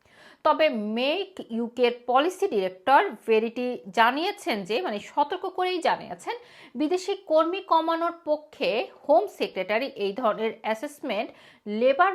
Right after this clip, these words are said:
মার্কেটের পরিস্থিতি জটিল করবে, কারণ ইতোমধ্যে বাষট্টি হাজার পদ খালি রয়েছে। জানা গেছে, দুই হাজার চব্বিশ সালের মার্চ পর্যন্ত হোম অফিস প্রায় আটষট্টি হাজার স্কিল ওয়ার্কার ভিসা জারি করে, যা আগের বছরের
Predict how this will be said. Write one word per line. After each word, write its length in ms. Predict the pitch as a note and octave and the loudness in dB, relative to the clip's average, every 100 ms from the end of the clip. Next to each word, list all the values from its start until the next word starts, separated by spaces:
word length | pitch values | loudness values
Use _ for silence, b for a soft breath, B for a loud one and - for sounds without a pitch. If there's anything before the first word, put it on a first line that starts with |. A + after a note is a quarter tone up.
| F4+ | 2
মার্কেটের 420 | E4+ E4+ F4 F4+ - | 0 0 -6 -6 -2
পরিস্থিতি 540 | A3+ A3 - A#3+ D4 E4+ G4+ - F3+ | 0 0 -6 -10 -6 -4 -6 -10 -2
জটিল 280 | B3+ C4 D4+ - | 2 2 0 -6
করবে, 220 | - - - _ _ - | -16 -18 -20 _ _ 2
কারণ 220 | F#3+ A#3+ B3 C#4 | 2 2 -8 -4
ইতোমধ্যে 480 | G#4 D#4+ F3 - F3 F3 | -2 -2 -4 -6 -8 -4
বাষট্টি 340 | F3+ - - G3 | -6 -6 -12 -8
হাজার 200 | F3 F3 F3 | -2 -2 2
পদ 180 | A3+ F4 - - | 2 2 -2 -4
খালি 200 | F#4 C#4+ | -2 -2
রয়েছে। 320 | F3 - - - _ B B B C4 | -6 -8 -16 -18 _ B B B 2
জানা 180 | E4 G#4 | 2 2
গেছে, 180 | A4 - C4 | -4 -4 -4
দুই 100 | C#4+ | -4
হাজার 160 | D4+ E4+ E4+ | -2 -4 0
চব্বিশ 420 | D#4+ D#4 D#4 G4+ - | 0 0 0 -2 -2
সালের 260 | F#4+ G4+ F#4+ D#4 | -4 -4 -2 0
মার্চ 260 | D#4 F#4 - - | 0 0 -4 -8
পর্যন্ত 260 | F4+ E4+ A#3+ A#3+ | -6 -4 -4 2
হোম 180 | B3 A#3 G#3+ | 2 4 -2
অফিস 280 | G#3+ E4 F#4 - | -2 -6 -6 -6
প্রায় 240 | D#4 D#4 D#4+ - C#4 | 2 4 2 -4 -6
আটষট্টি 560 | C#4 - F4 E4+ - E4+ - | -6 -8 -10 -10 -10 -10 -10
হাজার 280 | G#3+ A#3+ A#3+ G3+ | -4 -2 -2 -4
স্কিল 240 | - A#3 G3+ | -10 -6 -4
ওয়ার্কার 320 | F#3+ F#3+ G3+ G3+ | -4 -4 -6 -8
ভিসা 220 | A3 F4+ F4 | -8 -8 0
জারি 220 | G#3+ F3 E3+ | 0 0 -6
করে, 160 | E3 D3+ _ _ _ B C4 - | -12 -12 _ _ _ B -6 2
যা 80 | A#3 G#3 | 2 4
আগের 200 | A3 A3 G#3+ | 0 0 -2
বছরের 300 | G#3+ A#3+ | -2 -2